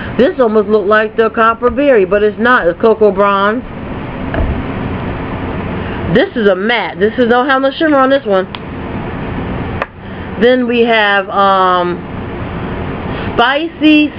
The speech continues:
cinnamon, four seven, four, no, six forty-one. All of them look, I like this color, like a wine berry cut type. There was, and this is a four sixty-one.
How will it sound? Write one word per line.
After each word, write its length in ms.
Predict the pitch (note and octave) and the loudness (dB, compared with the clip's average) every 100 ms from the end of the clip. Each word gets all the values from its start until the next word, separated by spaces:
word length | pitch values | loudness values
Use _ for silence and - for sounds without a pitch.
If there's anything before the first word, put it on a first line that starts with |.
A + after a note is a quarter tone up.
| - | 2
cinnamon, 640 | C#4 B3+ G3+ E3 D3+ C#3+ | 4 4 2 0 -2 0
four 300 | A#3+ B3 B3 B3 | 4 4 4 2
seven, 340 | B3 G#3 E3+ D3 - | 0 0 -2 -8 -4
four, 280 | - C#4 C#4+ - - - | 2 4 4 -2 -8 0
no, 240 | A#3+ G3 - | 2 2 0
six 200 | D4 G3+ | -4 2
forty-one. 640 | C4 B3 A3+ A3 E3 C3 - - - - - - - F2 - - - - - - - - - - - - - - - - - - - - - - - - - - F2+ - - - - - - - - | 2 2 2 0 0 -2 -6 -8 -8 -8 -8 -8 -8 -8 -8 -6 -6 -6 -8 -8 -6 -6 -6 -8 -8 -8 -6 -6 -6 -6 -6 -6 -8 -8 -8 -8 -8 -8 -8 -6 -6 -6 -8 -8 -8 -8 -8 -6 0
All 140 | F#3 A#3 | 2 4
of 60 | |
them 160 | B3+ A#3+ | 2 2
look, 180 | A#3 G#3+ | 0 0
I 380 | - - - G#4+ | -6 -4 -2 0
like 300 | A#3 B3+ B3+ - - - - - E3+ | 2 2 0 -8 -14 -12 -10 -6 2
this 180 | A3+ G#3+ - | 2 2 0
color, 220 | G#3 F#3 | 0 2
like 160 | F3+ E3 | 2 0
a 60 | |
wine 560 | C#3+ D3 F#3 G3 G3 F#3 | 0 2 4 4 4 2
berry 360 | G3 G3+ G#3 G3 | 2 4 2 0
cut 200 | B3 A3 | 0 0
type. 280 | A#3 A3 A3+ - - - - - - - - - - - | 0 0 -2 -6 -14 -12 -10 -8 -8 -8 -8 -8 -8 0
There 160 | F3+ F#3 | 4 4
was, 260 | F3 E3+ - | 4 2 2
and 140 | F#3 | 2
this 200 | G#3 A3+ | 4 2
is 160 | B3 A3 | 2 2
a 500 | G#3 F#3 F3 F3+ E3+ | 4 4 2 0 -2
four 260 | G#3+ G#3+ G3+ | 2 2 2
sixty-one. 680 | A3 G#3 G3 F#3 F#3 F#3 | 0 0 2 4 4 4